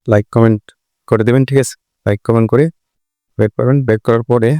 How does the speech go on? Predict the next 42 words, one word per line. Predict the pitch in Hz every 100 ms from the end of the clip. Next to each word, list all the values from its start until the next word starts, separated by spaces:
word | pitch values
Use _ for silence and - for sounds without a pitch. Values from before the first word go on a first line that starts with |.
| - -
আবার | 107 110 113
যে | 113
দ্বিতীয়টা | 107 104 110 113 113 110
জয়েন | 101 110
Telegram, | 110 107 110 123 - _ _ _ _ _ 113
এখানে | 110 110 104
ক্লিক | 98 -
করবেন, | 104 107
ঠিক | 113
আছে? | 107 104
এটা | 107
হচ্ছে | 107 117
আমাদের | 110 107 104
অফিসিয়াল | 107 - 110 110 110 - _ -
Telegram | 104 107 113 110
চ্যানেল। | 107 127 160 _ _ _ _
তো | 113 107
যারা | 107 107
জয়েন | 110 120
করে | 120 123
নাই | 123 139
তারা | 117 104
দ্রুত | 110 113
এখান | 107 110
থেকে | 113 113
জয়েন | 107 107 -
করে | 120 120
নেবেন। | 110 123 - _ _ _ _ _ _ _
তো | - 107 107 - -
জয়েন | 113 104 98
করার | - 104 -
পর | 113 113 - _ _ _ _ _ _ _ -
এখান | 120 120
থেকে | 123 120 110
ব্যাক | 113 -
করবেন, | 120 113
ব্যাক | 113 117 -
করার | 127 123
পরে | 123 113 120 113
get | 117 110
your | 117 113 110
link | 117